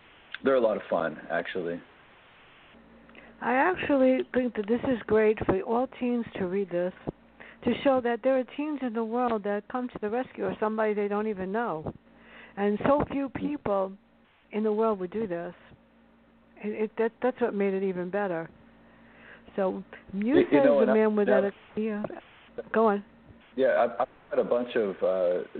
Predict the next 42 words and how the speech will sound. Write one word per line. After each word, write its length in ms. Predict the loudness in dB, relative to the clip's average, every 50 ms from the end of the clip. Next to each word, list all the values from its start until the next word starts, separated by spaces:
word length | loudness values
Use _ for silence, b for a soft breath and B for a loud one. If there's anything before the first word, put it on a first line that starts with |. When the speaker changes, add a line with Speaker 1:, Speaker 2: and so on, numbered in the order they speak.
| -12 -4
Speaker 1:
just 140 | -4 -4 -4 -4 -10 -16 -12 -6
terrific, 520 | -4 -2 2 2 2 2 2 0 -2 -4 -4 -4 -4
terrific 400 | 0 2 2 0 0 -2 -4 -6 -6 -4 0
kids, 320 | 2 4 4 4 2 -2 -8 -14 -8 -2 2
and, 340 | 4 4 4 2 0 -2 -6 B B B B B B B B B B _ _ _ _ _ -20 _ _ 2
and, 240 | 4 4 4 4
and 120 | 4 4 4
Speaker 2:
Mm. 40 | 2
Speaker 1:
so 120 | 2 2
the 80 | 2 0 0 0
things 220 | 0 0 0 0 0
that 160 | 0 2 2
happened 400 | 0 0 0 0 0 0 -2 -2 -6
in 180 | -12 -18 -18 -8
the 80 | -2
book, 240 | 0 2 2 0 0 -4 -2 0
I, 180 | 2 2 2 2 2
I 60 | 0
really, 480 | 0 0 0 0 2 2 2 2 2 0 -2 -6 -12 -20 -20 -20 -20 -20 -20 -20 -20 -20 -20 -20 -20 _ _ _ 0
I 40 | 2
really 360 | 2 4 4 4 4 4 2
believe 500 | 2 2 2 2 4 4 4 2 2 4
that 240 | 4 4 4 4 2
I've, 400 | 2 4 4 4 4 2 0 -2 -6 -14 -2 0
I've 200 | 2 2 2 0 -6 -12 -2 0
taught 160 | 2 2 4
a 60 | 2
bunch 300 | 2 2 0 0 -4 -8
of 60 | -14 -2
kids 200 | 0 0 0 2 0
that 120 | 0 0 2
would 120 | 2 2
actually 360 | 2 2 0 -4 -6 -6 -6
do 340 | -6 -2 -2 0 0 0 0
that, 280 | 0 0 2 0 0 -2 -8 -16 -20 -20 -20 -20 _ -20 -20 -20 -20 _ 0 0
that 140 | 2 4
they 140 | 4 4 4
really 260 | 4 4 4 6 6
Speaker 2:
Mm-hmm. 160 | 6 6 4 4
Speaker 1:
do 80 | 2
have 160 | 2 2 0 0 -2
compassion 580 | -6 -8 -4 -2 2 2 2 2 0 -4 -10